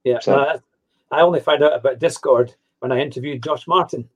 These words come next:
Speaker 1: um, and, uh, because he told me what, he, he started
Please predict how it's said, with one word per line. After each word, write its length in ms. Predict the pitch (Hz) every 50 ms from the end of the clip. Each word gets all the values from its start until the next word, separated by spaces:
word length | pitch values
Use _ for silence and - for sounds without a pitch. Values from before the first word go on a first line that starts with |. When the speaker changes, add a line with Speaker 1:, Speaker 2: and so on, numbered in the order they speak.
| _ _ _ _ _ _ -
Speaker 1:
um, 380 | 135 135 127 127 127 127 131 - -
and, 300 | 143 123 120 123 117 127
uh, 200 | 123 117 123 120
because 260 | 113 113 - 123 120
he 120 | 151 147
told 200 | 123 - 151 147
me 60 | 127 131
what, 160 | 139 131 - -
he, 100 | 127 120
he 240 | - 135 127 143
started 400 | 123 - 147 143 143 135 117 -